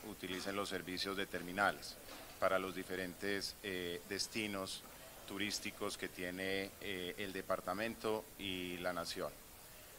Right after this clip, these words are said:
Eh, algunas recomendaciones. Fundamentalmente, utilicen los terminales de transporte. El transporte formal es el transporte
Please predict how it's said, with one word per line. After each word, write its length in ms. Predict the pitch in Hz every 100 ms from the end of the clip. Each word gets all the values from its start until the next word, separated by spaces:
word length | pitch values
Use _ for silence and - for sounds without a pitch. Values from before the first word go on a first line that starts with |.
| -
Eh, 280 | 104 107 107
algunas 340 | 113 110 123
recomendaciones. 1040 | 127 123 113 104 95 95 123 107 85 80 - - - - - -
Fundamentalmente, 1000 | 107 107 104 110 113 123 123 127 127 -
utilicen 760 | 123 113 113 110 123 - 131 131 - -
los 240 | 104 101
terminales 560 | 107 95 95 98 101 104
de 100 | 107
transporte. 680 | - 85 - 117 - - 71 - - - - -
El 140 | 104
transporte 560 | 113 104 - 110 107 131
formal 600 | - 104 101 107 101 107 - - - - -
es 220 | 107 113
el 140 | 120
transporte 880 | - 101 95 - 135 123 110 107 101